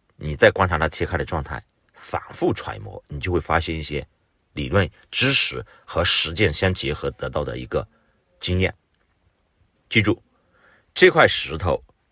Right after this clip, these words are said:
这个表现，再次重复一下，切进去以后，左边和右边的种水变种，中间的角度好，但是中间的位置呢，虽然有裂，但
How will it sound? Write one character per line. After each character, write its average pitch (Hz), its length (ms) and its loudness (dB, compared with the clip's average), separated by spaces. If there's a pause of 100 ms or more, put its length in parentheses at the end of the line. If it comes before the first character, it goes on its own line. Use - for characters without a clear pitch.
这 127 200 4
个 - 100 0
表 - 260 -4
现， - 300 2 (380)
再 107 200 4
次 - 300 -4
重 69 300 -10
复 95 180 -4
一 65 60 -8
下， - 240 -10 (500)
切 147 220 6
进 147 160 0
去 - 200 2
以 82 60 4
后， 95 420 4
左 73 280 2
边 127 200 4
和 78 140 -2
右 135 220 0
边 71 180 -6
的 65 100 -8
种 78 240 -6
水 - 220 -6 (100)
变 85 220 -2
种， - 180 -8 (260)
中 117 220 2
间 117 120 2
的 85 80 2
角 60 200 -2
度 87 180 -2
好， - 260 -8 (680)
但 156 120 6
是 156 160 4
中 180 260 6
间 214 100 8
的 135 100 8
位 101 160 6
置 80 140 -2
呢， 67 180 -4
虽 - 180 0
然 123 120 4
有 101 140 -4
裂， 78 260 0
但 98 100 4